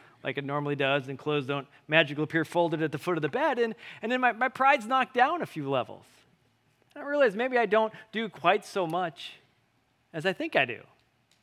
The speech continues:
You gotta recognize in a marriage, you are a team, you and your spouse. Genesis two twenty-four, you're one flesh. You're working together. You've got your role. Your spouse has got their role.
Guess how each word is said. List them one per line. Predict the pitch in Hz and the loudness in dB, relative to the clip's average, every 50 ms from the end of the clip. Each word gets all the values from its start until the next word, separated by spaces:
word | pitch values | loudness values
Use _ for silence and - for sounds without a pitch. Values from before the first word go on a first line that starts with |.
| _ _ _ _ _ _ _ _ _ _ _ _ _ _ - 285 | _ _ _ _ _ _ _ _ _ _ _ _ _ _ -8 -6
You | 320 | -6
gotta | 294 233 | -4 -2
recognize | 208 240 262 254 254 233 214 208 170 208 | 2 2 2 2 2 2 2 2 2 0
in | 208 | -2
a | 202 | 0
marriage, | 254 302 294 220 151 180 | 0 0 0 0 -2 -4
you | 247 294 277 | -4 0 2
are | 233 202 175 | 4 4 4
a | 143 131 | 2 0
team, | - - - - 294 320 233 151 | -2 -10 -10 -8 -6 -6 -6 -6
you | 151 185 269 302 | -6 -4 -4 -4
and | 277 226 | -2 -2
your | 202 190 | -2 -4
spouse. | 175 - - 262 277 254 185 147 - - - - | -4 -6 -4 -2 -2 -2 -2 -2 -8 -14 -18 -8
Genesis | - 185 247 269 262 - - 202 156 | -2 0 0 0 0 -4 -4 -8 -8
two | - - 262 254 | -6 -8 -8 -6
twenty-four, | - 226 240 226 220 - 226 220 208 | -4 -4 -4 -4 -2 0 0 0 0
you're | 226 285 277 214 | 0 0 0 0
one | 185 175 214 240 240 208 | 0 0 -2 -2 -2 -4
flesh. | - - 254 262 190 156 - - - - | -8 -4 0 0 0 -2 -2 -12 -18 -18
You're | - 196 220 240 220 | -14 -10 -8 -8 -8
working | 165 151 180 202 196 - 214 196 190 180 _ _ - | -4 -2 0 0 0 0 -2 -6 -6 -6 _ _ -6
together. | - 170 165 185 190 202 165 123 104 - - - _ _ _ _ _ _ _ - | -4 2 4 4 4 4 2 -2 -10 -10 -16 -20 _ _ _ _ _ _ _ -12
You've | 156 165 202 202 | -8 -8 -6 0
got | 175 196 190 170 151 | 4 4 4 4 4
your | 147 151 175 190 202 196 | 0 0 0 0 0 0
role. | 196 202 214 240 262 262 240 _ _ _ _ _ _ _ - | -2 -2 -4 -4 -8 -12 -16 _ _ _ _ _ _ _ -8
Your | 165 156 | -6 -6
spouse | 147 - - 156 147 160 165 - | -6 -6 -6 -6 -6 -6 -6 -10
has | 190 175 | -16 -12
got | - 202 196 190 - | -8 -8 -8 -8 -8
their | 196 202 233 247 214 | -12 -12 -12 -12 -14
role. | 147 120 - - | -14 -16 -16 -18